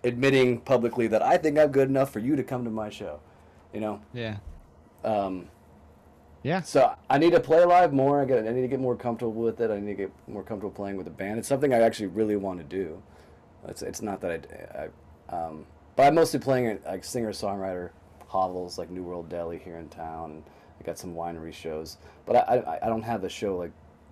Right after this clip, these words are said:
Speaker 1: a consistent, you know, place that I play.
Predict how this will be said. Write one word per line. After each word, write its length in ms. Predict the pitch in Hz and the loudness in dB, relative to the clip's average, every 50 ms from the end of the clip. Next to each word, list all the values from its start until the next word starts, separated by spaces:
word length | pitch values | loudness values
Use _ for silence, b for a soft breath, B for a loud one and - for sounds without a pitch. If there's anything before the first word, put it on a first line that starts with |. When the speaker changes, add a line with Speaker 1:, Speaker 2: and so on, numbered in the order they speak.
| - - - - - - - | -20 -20 -20 -20 -20 -16 -14
Speaker 1:
a 100 | - 92 | -12 -12
consistent, 680 | - 104 - - - 113 95 - - 95 - - - - _ _ _ - _ - | -10 -12 -12 -10 -8 -10 -10 -8 -8 -10 -10 -12 -14 -20 _ _ _ -20 _ -16
you 80 | 95 87 | -14 -14
know, 240 | 80 78 78 73 - - _ _ - | -12 -12 -14 -16 -18 -20 _ _ -10
place 260 | - 101 - - - | -8 -6 -6 -6 -8
that 140 | - 85 78 | -10 -10 -10
I 80 | 76 | -10
play. 340 | 71 - - 85 82 80 73 | -10 -10 -12 -12 -10 -12 -14